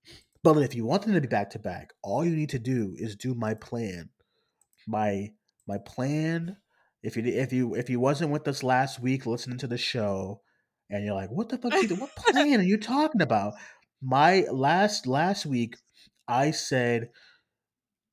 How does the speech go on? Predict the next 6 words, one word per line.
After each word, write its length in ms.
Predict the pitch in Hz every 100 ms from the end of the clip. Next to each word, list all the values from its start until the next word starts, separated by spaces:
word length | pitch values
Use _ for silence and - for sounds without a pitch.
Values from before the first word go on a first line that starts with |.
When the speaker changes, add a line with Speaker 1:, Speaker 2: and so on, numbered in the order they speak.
| _ -
Speaker 1:
to 120 | 170
enlo-, 600 | 147 123 127 143 151 87
to 200 | - 170
elongate 680 | 143 127 131 165 175 175 170
the 80 | 151
show 760 | - - 151 127 110 104 101